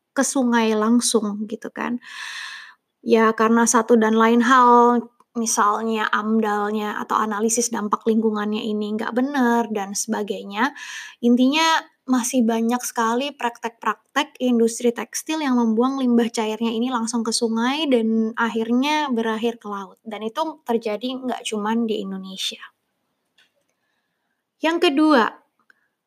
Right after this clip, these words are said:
industri tekstil dan fashion menyebabkan polusi tanah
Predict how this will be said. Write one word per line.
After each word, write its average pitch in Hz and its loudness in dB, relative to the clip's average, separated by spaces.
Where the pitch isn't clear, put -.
industri 330 -2
tekstil 330 0
dan 285 2
fashion 277 2
menyebabkan 247 -2
polusi 240 2
tanah 196 -6